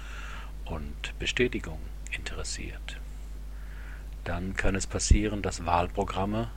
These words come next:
anhand demoskopischer Umfragen konzipiert werden, ähnlich wie Fernsehprogramme nach der Quote geplant werden. Möglichst authentisch heißt, dass es natürlich auch Situationen gibt, wo man die eigenen Überzeugungen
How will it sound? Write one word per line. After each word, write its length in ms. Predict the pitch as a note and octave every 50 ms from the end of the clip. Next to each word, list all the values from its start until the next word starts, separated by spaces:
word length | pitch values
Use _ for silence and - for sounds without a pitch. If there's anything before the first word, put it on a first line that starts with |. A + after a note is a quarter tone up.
| -
anhand 460 | - - - - - G2 F#2+ F#2+ G2 - - - - - - - - - -
demoskopischer 640 | - E2+ E2+ - - - - G#2 - G2+ - G#2+ -
Umfragen 540 | C#3 D#3+ D3 - - - F2 F2+ F2+ F#2 -
konzipiert 640 | - G2+ - - - - - G#2 G#2 G2+ - F#2
werden, 340 | G2 G2 G2+ G#2 - A#2+ A#2+ - - - - - - - -
ähnlich 400 | - G#2 G#2 A2 A2+ A#2 A2+ -
wie 80 | G2+ F2
Fernsehprogramme 920 | - - G2 G2+ G2+ G2 G#2+ - - G#2 F#2 - - F2+ F#2 F#2+ G2 F#2+ - - - - - - - - -
nach 140 | - - -
der 100 | - G2
Quote 480 | - - - B2+ C3 - - - - - - - - -
geplant 500 | - - - - - - - - - -
werden. 320 | - - - - - - - - - - - - - - - - - - - - - - - - - - - - - - - - - - - - - - - - - - -
Möglichst 540 | - A2+ A#2+ B2 - C3+ B2+ B2 - - -
authentisch 600 | - - - - A#2+ A#2 A#2 A2+ - B2 - - -
heißt, 500 | A2 - G#2+ A#2 B2 A#2+ - - - - -
dass 180 | A2 G#2+ - -
es 120 | G#2 -
natürlich 400 | A2 - - C3 A#2 A#2 - -
auch 200 | - G2+ G#2+ -
Situationen 760 | - - G#2+ - - A2+ G#2 - - - A2+ A2 G#2+ G#2+ G2+
gibt, 360 | - D3+ D3+ - - - - G3+
wo 100 | G#3 -
man 120 | B2+ G#2
die 160 | G2 G#2 -
eigenen 400 | - - G2 F#2+ G2 G2+ G2+ G2
Überzeugungen 840 | G2 G#2 G2+ F#2 - - - - G2+ G2+ G2+ G2 G2 G2+ G2+ G2 G2